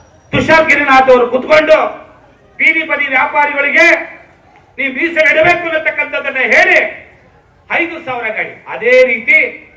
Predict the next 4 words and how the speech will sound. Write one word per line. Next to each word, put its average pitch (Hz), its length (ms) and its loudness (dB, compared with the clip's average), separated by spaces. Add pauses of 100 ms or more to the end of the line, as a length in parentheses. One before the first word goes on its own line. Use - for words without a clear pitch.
(160)
ಈ 269 160 -6
ಪಟ್ಟಣ 262 440 -6
ಪಂಚಾಯಿತಿ 233 640 -6
ವ್ಯಾಪ್ತಿಯಲ್ಲಿ 254 880 0